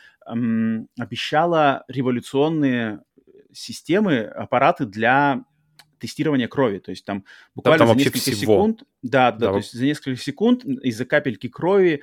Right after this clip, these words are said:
Speaker 2: Мгм.
Speaker 1: их этот аппарат революционный должен был выдать тебе там всю свою, всю твою информацию по твоим болячкам и всё такое.
Speaker 2: Мгм.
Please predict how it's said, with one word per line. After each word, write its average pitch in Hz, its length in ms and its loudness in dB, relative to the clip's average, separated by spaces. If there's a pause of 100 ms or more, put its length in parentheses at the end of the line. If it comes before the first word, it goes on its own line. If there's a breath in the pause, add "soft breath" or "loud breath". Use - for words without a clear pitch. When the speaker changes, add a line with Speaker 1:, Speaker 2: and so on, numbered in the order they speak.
(120)
Speaker 2:
Мгм. 101 380 -4
Speaker 1:
их - 20 -4
этот 120 220 -8
аппарат 143 440 4
революционный 131 640 -2
должен 131 300 0
был 120 120 -4
выдать 131 320 -2
тебе 117 180 -2
там 110 100 -6
всю 123 220 -10
свою, 104 280 -10
всю - 160 -14
твою 113 180 -8
информацию 123 480 -6
по 113 80 -10
твоим 107 200 -8
болячкам 120 480 -2
и - 20 -18
всё - 120 -18
такое. - 280 -8
Speaker 2:
Мгм. 110 340 -6